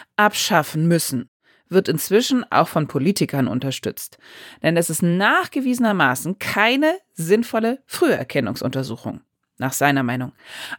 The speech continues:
Auch der gemeinsame Bundesausschuss erkennt, dass diese Vorsorgeuntersuchung eher mehr Schaden auslöst als Nutzen bringt. Denn zusätzlich zur Tastuntersuchung werden häufig auch andere Leistungen zur Früherkennung angeboten, die letztlich unnötig sind.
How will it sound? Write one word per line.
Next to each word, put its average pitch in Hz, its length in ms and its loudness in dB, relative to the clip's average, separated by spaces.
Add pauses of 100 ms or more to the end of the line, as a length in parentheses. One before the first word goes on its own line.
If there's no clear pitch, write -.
Auch 269 220 4
der 269 160 -2
gemeinsame 196 480 2
Bundesausschuss 240 960 0
erkennt, 196 580 0
dass 202 160 0
diese 240 240 2
Vorsorgeuntersuchung 202 1300 0
eher 214 280 2
mehr 202 280 0
Schaden 233 500 0
auslöst 151 640 0 (400)
als 180 280 2
Nutzen 180 420 0
bringt. 139 260 -2
Denn 151 140 2
zusätzlich 240 580 2
zur 240 140 0
Tastuntersuchung 214 800 0 (300)
werden 165 260 2
häufig 143 380 -2
auch - 200 -12
andere 240 300 4
Leistungen 196 380 0
zur 190 100 0
Früherkennung 180 640 0
angeboten, 170 580 0
die 214 240 2
letztlich 165 600 0
unnötig 156 520 0
sind. - 460 0